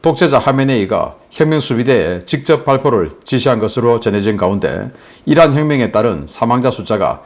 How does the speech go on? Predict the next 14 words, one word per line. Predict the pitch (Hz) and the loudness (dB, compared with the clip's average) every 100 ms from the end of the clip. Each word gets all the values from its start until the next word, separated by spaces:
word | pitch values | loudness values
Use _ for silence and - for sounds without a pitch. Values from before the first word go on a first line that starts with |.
| - | -20
만 | - 101 151 | -2 2 2
이천여 | 143 - 139 120 | 2 0 0 0
명을 | 117 104 76 - _ - | 0 -2 -4 -10 _ -4
넘어섰다는 | 120 120 117 110 110 113 | 0 2 0 0 0 0
보고가 | 101 101 104 92 - | -2 0 2 0 0
나왔습니다. | 92 87 - 85 71 50 - _ - - - - - | 0 0 0 -6 -6 -8 -10 _ -20 -20 -20 -20 -2
미국과 | 165 165 139 143 | 2 2 4 4
이스라엘의 | 107 110 156 147 123 107 | 4 0 4 4 4 2
개입이 | 117 101 101 | 0 0 -2
시작된 | - 113 104 120 101 | 0 -2 2 0 0
정황이 | 98 110 95 69 | 0 0 -2 -4
곳곳에서 | - 139 143 127 113 123 | -4 0 0 0 0 0
발견되고 | 120 110 110 110 101 90 | 2 2 2 2 0 0
있는데 | 95 95 67 95 | -2 -4 -4 -6